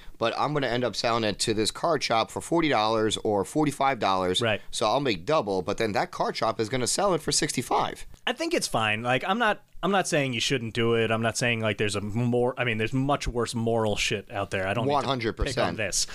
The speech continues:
Speaker 2: But also, uh,
Speaker 1: You gotta have a code.
Speaker 2: there, there's something to it that feels a little weird. That's all. But the game of it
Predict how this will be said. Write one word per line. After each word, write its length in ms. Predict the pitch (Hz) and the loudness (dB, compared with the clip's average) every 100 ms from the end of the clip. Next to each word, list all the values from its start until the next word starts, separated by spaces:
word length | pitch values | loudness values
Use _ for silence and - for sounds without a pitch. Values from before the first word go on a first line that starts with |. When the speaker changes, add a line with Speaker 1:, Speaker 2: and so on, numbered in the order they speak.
| - - | -12 -4
Speaker 2:
But 160 | 202 180 | 0 2
also, 580 | 175 151 131 113 101 - - - | 2 2 2 2 2 -2 -10 -6
uh, 220 | 131 120 110 | 0 2 2
Speaker 1:
You 40 | |
gotta 80 | 147 | 2
have 80 | 135 | 0
a 40 | 117 | 0
code. 360 | 117 117 76 - - - | 0 0 0 -8 -18 -6
Speaker 2:
there, 240 | 175 208 196 | 0 2 4
there's 180 | 196 - | 2 0
something 460 | 247 233 214 170 | 0 0 0 0
to 160 | - 156 | 2 2
it 100 | 139 | 2
that 140 | 127 | -2
feels 340 | - 147 139 135 | 0 0 2 0
a 60 | |
little 560 | 120 127 123 123 117 107 | 0 2 2 2 0 0
weird. 420 | 107 92 82 - - | -2 -4 -6 -14 -4
That's 220 | 139 143 | -2 0
all. 160 | 120 98 | -2 0
But 220 | 156 151 | -2 0
the 80 | 190 | -2
game 420 | 147 202 285 254 | -2 -2 0 0
of 100 | 143 | 0
it 160 | 127 | -2